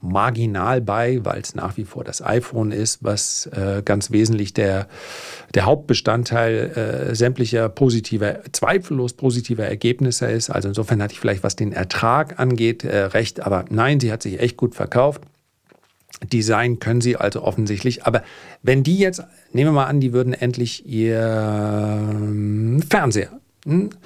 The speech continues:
Den Apple Fernseher, braucht's natürlich auch nicht, ist egal. Apple Auto. Ich bin mir sicher, wenn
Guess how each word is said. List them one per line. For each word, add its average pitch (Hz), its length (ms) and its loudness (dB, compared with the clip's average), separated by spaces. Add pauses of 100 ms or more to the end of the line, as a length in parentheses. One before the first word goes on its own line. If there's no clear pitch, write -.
(400)
Den 120 100 0
Apple 117 260 0
Fernseher, 151 640 2
braucht's - 300 -12
natürlich - 340 -10
auch 143 160 4
nicht, 139 260 2
ist - 240 -12
egal. 165 520 0 (380)
Apple - 280 2
Auto. 127 340 -2 (360)
Ich - 60 -20
bin 135 220 4
mir 135 200 4
sicher, 120 560 -2
wenn 101 280 -4